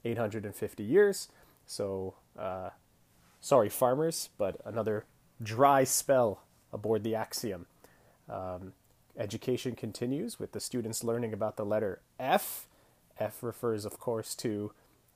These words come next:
uh, financial difficulties, uh, <laughs> which by and large, of course, are not having, because, again, thank you to all the Axiom customers who are spending all their hard-earned money aboard.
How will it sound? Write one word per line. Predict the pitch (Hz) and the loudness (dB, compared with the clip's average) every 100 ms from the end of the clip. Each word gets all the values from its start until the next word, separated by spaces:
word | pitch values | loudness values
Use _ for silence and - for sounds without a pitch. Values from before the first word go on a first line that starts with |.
| - | -14
uh, | - - - _ _ | -12 -14 -18 _ _
financial | - - 101 113 127 131 135 120 117 - _ 113 | -8 -4 0 4 2 2 2 2 2 -4 _ 2
difficulties, | 143 - 127 110 - 127 170 - - _ _ | 2 2 0 0 0 0 0 -4 -10 _ _
uh, | - 107 - 127 120 - - | -4 0 6 6 6 0 -12
<laughs> | _ | _
which | 131 120 117 | -4 0 6
by | 139 | 6
and | 123 | 6
large, | 117 107 | 4 0
of | 101 | -2
course, | - 117 95 | -2 -2 -2
are | 101 | -6
not | 110 104 | -4 -4
having, | - 110 135 156 _ _ _ | -2 0 -2 -4 _ _ _
because, | - - 95 92 - - | -12 -8 -8 -8 -12 -12
again, | 101 101 104 | -8 -6 -6
thank | 117 104 95 | -6 -10 -8
you | 104 101 - _ _ - | -8 -8 -12 _ _ -10
to | 104 95 _ _ _ - | -10 -10 _ _ _ 4
all | 156 | 4
the | 135 127 - _ | 6 2 -6 _
Axiom | - 104 - 113 | -6 -4 -4 -6
customers | 107 113 - 107 101 | -2 -4 -4 -8 -8
who | 101 | -6
are | 98 101 | -6 -8
spending | - 131 107 104 | -2 0 0 0
all | 104 | -2
their | 101 | 0
hard-earned | 101 110 104 101 | 0 0 -2 -6
money | 127 113 | -4 -4
aboard. | 101 135 107 101 | -2 -2 -2 -4